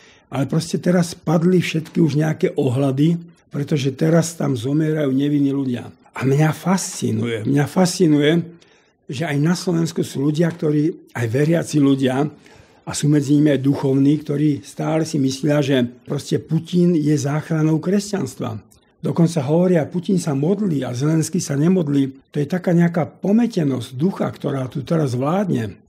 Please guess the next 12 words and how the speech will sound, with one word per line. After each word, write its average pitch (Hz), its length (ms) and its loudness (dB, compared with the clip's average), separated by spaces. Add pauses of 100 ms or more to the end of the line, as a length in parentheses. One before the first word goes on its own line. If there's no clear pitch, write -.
(160)
Putin 196 400 2
s - 80 -14
týmto 165 320 2
zverstvom 165 480 0
má 151 160 2
byť 131 160 -4
záchranou 156 560 -2
kresťanstva - 800 -4
oproti 156 560 0 (320)
nejakému 143 480 0
zhnilému 147 560 0
západu. 135 560 -6